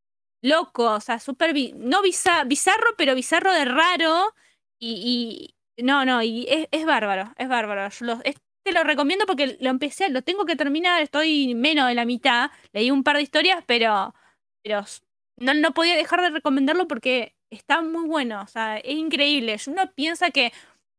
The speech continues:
que por ahí no se puede enganchar con, con relatos de cuentos, de cuentos infantiles o de relatos de canciones infantiles, y la verdad que no, mentira,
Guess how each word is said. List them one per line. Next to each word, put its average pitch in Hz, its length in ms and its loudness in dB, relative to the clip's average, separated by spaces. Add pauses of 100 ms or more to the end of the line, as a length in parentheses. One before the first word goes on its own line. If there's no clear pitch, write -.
(180)
que 247 140 -2
por 240 160 2
ahí 254 100 2
no 302 100 2
se 294 120 -4
puede 285 240 0
enganchar 269 440 0
con, 226 520 -2
con 226 220 0
relatos 226 440 0
de 226 140 -2
cuentos, 247 840 2
de 220 120 -4
cuentos 247 240 0
infantiles 247 840 0
o 220 100 2
de 214 160 0
relatos 226 400 -2
de 233 100 -2
canciones 240 380 -2
infantiles, 285 600 2
y 262 100 0
la 226 100 4
verdad 233 220 4
que 311 100 -4
no, 226 160 2
mentira, 214 680 0